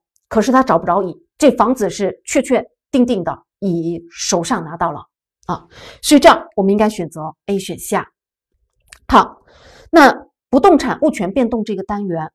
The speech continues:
我们就给大家谈到这里。首先呢，基本变动规则这里，物权层面啊，一般情况下登记生效，合同层面登记不影响合同效力，您必须懂，做应对主观题的准备，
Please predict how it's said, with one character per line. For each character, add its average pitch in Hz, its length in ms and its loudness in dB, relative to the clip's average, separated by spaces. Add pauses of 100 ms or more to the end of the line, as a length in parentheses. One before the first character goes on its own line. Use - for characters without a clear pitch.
我 190 120 -6
们 180 100 -6
就 190 120 -8
给 160 100 -10
大 180 80 -6
家 180 60 -6
谈 165 200 -12
到 175 160 -4
这 175 180 -10
里。 156 220 -16 (640)
首 202 140 0
先 294 220 4
呢， 214 160 6 (640)
基 339 120 4
本 214 200 4
变 254 180 4
动 233 140 2
规 294 180 2
则 170 180 -6
这 175 200 -6
里， 165 220 -8 (300)
物 320 120 8
权 180 260 0
层 160 240 -10
面 214 320 -2 (260)
啊， 160 240 -8
一 220 60 -6
般 226 160 2
情 190 160 -8
况 190 160 -6
下 180 300 -8
登 254 140 0
记 254 140 -4
生 240 220 -6
效， 240 260 0 (560)
合 370 200 6
同 269 180 4
层 190 200 -6
面 208 280 -4 (220)
登 330 200 8
记 330 320 -2
不 247 80 2
影 196 140 0
响 151 180 -8
合 165 140 -16
同 175 160 -14
效 202 220 -2
力， 208 260 -4 (300)
您 220 340 4
必 262 140 2
须 262 160 0
懂， 196 360 -4
做 220 220 4
应 226 140 0
对 214 120 2
主 175 120 -4
观 202 160 -4
题 190 100 -8
的 175 100 -6
准 165 220 -12
备， 196 160 0